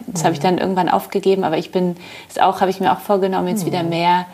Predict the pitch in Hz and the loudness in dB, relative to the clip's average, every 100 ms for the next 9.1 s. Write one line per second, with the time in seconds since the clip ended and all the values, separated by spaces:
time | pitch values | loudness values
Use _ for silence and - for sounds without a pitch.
0 | - - - 175 165 160 180 - 170 160 | -20 -14 -4 0 2 0 -4 -2 -2 -2
1 | - 165 160 165 165 - 156 165 180 165 | -6 0 0 0 -4 -6 -2 0 0 -2
2 | - - - 170 165 170 175 160 196 185 | -2 -6 -8 -6 -4 -2 2 4 4 4
3 | 165 165 165 160 - 185 160 160 160 - | 2 0 -2 -2 2 2 2 0 2 2
4 | 147 156 156 143 156 - 160 165 - - | 0 0 -4 -4 -4 -2 -4 -4 -6 -6
5 | - - - 165 165 165 165 156 - 165 | -4 -2 -2 0 -2 -2 -6 -6 -4 -2
6 | 156 - 180 180 180 170 170 165 170 160 | -2 -2 -2 -2 -2 0 0 2 2 2
7 | 160 151 151 - 156 156 147 143 143 170 | 0 0 -2 -4 -2 -2 0 0 0 0
8 | 156 135 139 165 208 196 - 214 185 151 | -2 -2 -4 -4 -6 -6 2 2 2 -2
9 | 143 | -4